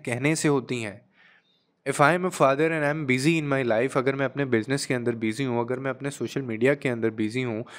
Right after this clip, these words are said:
और मैंने अगर ये समझ लिया कि उसकी जो माँ है, ये उसकी रिस्पॉन्सिबिलिटी है और माँ अपने घर के कामों में लगी हुई है और माँ कहीं ना कहीं ये सोच के बैठी है कि बाप की भी कोई रिस्पॉन्सिबिलिटी है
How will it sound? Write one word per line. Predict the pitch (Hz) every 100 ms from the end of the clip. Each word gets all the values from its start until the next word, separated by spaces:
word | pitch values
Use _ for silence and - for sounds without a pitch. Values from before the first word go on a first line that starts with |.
| -
और | 131
मैंने | 127 120 151
अगर | 147 139
ये | 139
समझ | 147 131 120 127
लिया | 120 120
कि | 131 143 139 - - -
उसकी | 131 - 156
जो | 143
माँ | 127 120 139
है, | 139
ये | 147
उसकी | 143 170
रिस्पॉन्सिबिलिटी | 165 - 131 131 120 113 120 117
है |
और | 127 131
माँ | 127 139
अपने | 139 143 160
घर | 151 127
के | 139
कामों | 135 113 123
में | 131
लगी | 117 113 127
हुई | 143
है | 147
और |
माँ | 127 123 143
कहीं | 139 135
ना | 147
कहीं | 147 135
ये | 131
सोच | 147 147 123
के | 135
बैठी | 123 113 - 131
है |
कि | 139
बाप | 156 113 113 139
की | -
भी | 170 180
कोई | 170
रिस्पॉन्सिबिलिटी | 151 - 120 117 113 107 104 110
है | 107